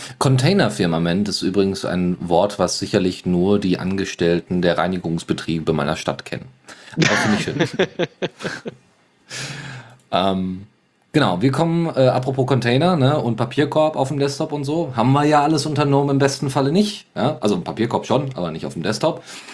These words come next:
Wir organisieren das nämlich mit richtiger Software, nämlich mit einem ordentlichen Dateimanager und nicht müllen unseren Desktop zu. Deswegen,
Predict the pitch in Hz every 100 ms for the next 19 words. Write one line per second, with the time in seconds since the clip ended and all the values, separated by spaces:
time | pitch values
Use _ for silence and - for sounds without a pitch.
0 | - - 123 131 139 139 127 147 139 139
1 | 143 127 135 131 127 151 - - - 139
2 | 131 123 107 - 113 104 - 113 107 101
3 | 113 127 131 135 - 104 131 143 - 143
4 | 147 - 143 147 139 143 143 - 165 147
5 | 156 135 104 95 85 78 - - - -
6 | - 127 143 120 110 110 127 135 120 107
7 | 104 110 110 76 - - 76 95 135 -
8 | - _ - 208 - - 73 98 180 220